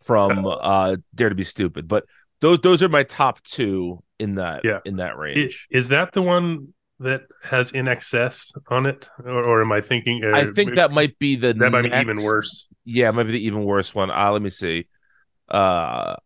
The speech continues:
Speaker 1: all right. So the polka medley on that one has, let's see, where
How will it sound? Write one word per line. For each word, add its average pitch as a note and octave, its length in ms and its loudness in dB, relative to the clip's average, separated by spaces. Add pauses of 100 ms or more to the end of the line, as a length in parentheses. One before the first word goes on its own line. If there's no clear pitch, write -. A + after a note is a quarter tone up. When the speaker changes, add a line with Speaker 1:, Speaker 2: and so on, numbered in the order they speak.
Speaker 1:
all - 80 0
right. G2+ 140 -2
So B2 360 4 (140)
the A#2+ 160 2
polka C3 680 2 (880)
medley A2 480 -2
on G#2+ 140 2
that G#2+ 240 0
one G2+ 160 -2
has, G2 880 -2
let's F#2 200 -14
see, - 240 -14
where - 200 -18